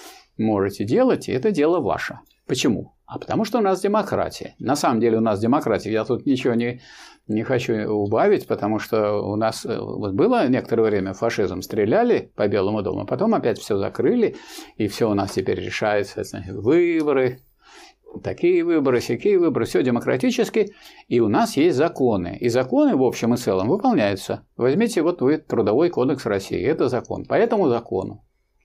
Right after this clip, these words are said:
вам дозволяется в коллективном договоре, в коллективном договоре иметь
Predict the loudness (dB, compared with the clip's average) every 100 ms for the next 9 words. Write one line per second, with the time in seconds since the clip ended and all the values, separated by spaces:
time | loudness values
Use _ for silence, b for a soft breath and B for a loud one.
0 | _ _ _ _ b b b b b b
1 | b -14 -6 -2 0 0 -2 -6 _ -6
2 | 0 2 2 2 2 2 -2 -6 0 2
3 | 2 2 2 2 2 2 4 4 2 0
4 | -10 _ _ _ _ _ _ _ _ _
5 | _ _ _ _ _ _ _ _ _ _
6 | -4 0 2 4 4 4 4 4 2 2
7 | 2 2 -2